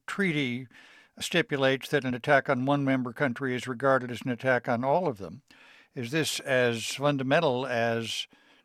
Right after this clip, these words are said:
nato countries didn't want to go with war, to war with Russia?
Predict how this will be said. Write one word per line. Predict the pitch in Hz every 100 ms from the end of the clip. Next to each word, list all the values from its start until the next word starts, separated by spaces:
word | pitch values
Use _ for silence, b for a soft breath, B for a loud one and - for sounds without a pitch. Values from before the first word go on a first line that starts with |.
| -
nato | 135 135 127
countries | 139 127 131 110
didn't | 143 127
want | 127
to | 123
go | 131
with | 123 123 127
war, | 156 160 -
to | 135
war | 135 180 156
with | 104 -
Russia? | 101 - 131